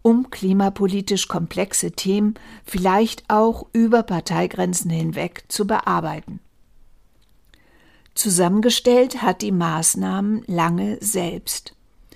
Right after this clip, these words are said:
„Man könnte sich mit jedem einzelnen Paket tagelang beschäftigen“, sagt er. Er sagt, er habe das Fachwissen vieler seiner UnterstützerInnen gebündelt.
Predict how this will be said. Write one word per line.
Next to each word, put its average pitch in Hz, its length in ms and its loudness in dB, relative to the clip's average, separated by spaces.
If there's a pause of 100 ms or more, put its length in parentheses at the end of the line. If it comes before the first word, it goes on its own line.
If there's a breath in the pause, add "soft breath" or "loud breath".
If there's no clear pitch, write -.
(400 soft breath)
„Man 220 200 4
könnte 262 320 2
sich 262 280 0
mit 220 160 0
jedem 208 280 4
einzelnen 220 600 2
Paket 214 520 -2
tagelang 214 560 2
beschäftigen“, 175 760 -2
sagt - 380 -10
er. 170 160 -10 (800 soft breath)
Er 220 160 6
sagt, 240 400 2
er 190 220 0
habe 196 200 0
das 185 220 0
Fachwissen 233 880 0
vieler 233 540 2
seiner 175 500 0
UnterstützerInnen 220 1200 -2
gebündelt. 170 720 0